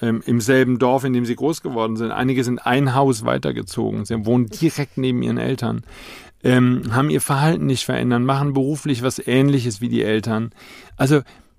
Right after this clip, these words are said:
das ist total faszinierend gewesen. Ganz wenig Veränderung.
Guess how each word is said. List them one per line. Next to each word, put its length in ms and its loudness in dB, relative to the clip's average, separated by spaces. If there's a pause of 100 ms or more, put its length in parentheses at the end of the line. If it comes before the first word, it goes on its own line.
(160)
das 180 0
ist 160 -8
total 380 0
faszinierend 640 2
gewesen. 340 2
Ganz 420 2
wenig 400 2
Veränderung. 840 -4